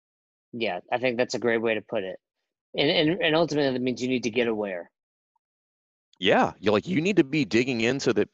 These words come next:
Speaker 2: uh, like, all this stuff and asking your lawyer questions and reading your lease and, and talking to real estate agents and all these things and figure out, like, what is going on,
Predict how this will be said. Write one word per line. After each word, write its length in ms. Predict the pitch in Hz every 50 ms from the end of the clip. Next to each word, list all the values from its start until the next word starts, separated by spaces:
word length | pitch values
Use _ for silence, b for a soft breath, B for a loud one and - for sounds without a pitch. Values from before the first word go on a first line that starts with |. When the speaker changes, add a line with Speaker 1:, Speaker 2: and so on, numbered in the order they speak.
| _
Speaker 2:
uh, 80 | 90 80 -
like, 220 | - 92 101 - -
all 120 | 104 127
this 140 | 127 117 -
stuff 240 | - - 95 85 -
and 100 | 85 76
asking 300 | 80 104 113 - - 104
your 80 | 101
lawyer 240 | 95 95 95 92 90
questions 520 | - - 92 92 95 - - 82 78 78
and 220 | 80 76 76 80 78
reading 300 | 95 104 110 107 107 98
your 140 | 92 87 87
lease 300 | 87 90 87 80 - -
and, 180 | 78 76 78 B B B B B B
and 120 | 87 92 -
talking 380 | - - 107 110 - 113 107
to 100 | 98 98
real 200 | 87 90 101 101
estate 280 | 98 - - 90 85 82
agents 320 | 78 78 78 78 78 -
and 100 | 85 78
all 160 | 73 82 92
these 200 | 104 101 82 -
things 280 | - 90 82 80 80 76
and 140 | 85 80 -
figure 320 | - - 98 82 92 90
out, 100 | 87 67
like, 160 | 71 80 -
what 220 | - 85 92 95 92
is 80 | 90
going 320 | 85 95 90 85 82 90 95
on, 160 | 92 82 85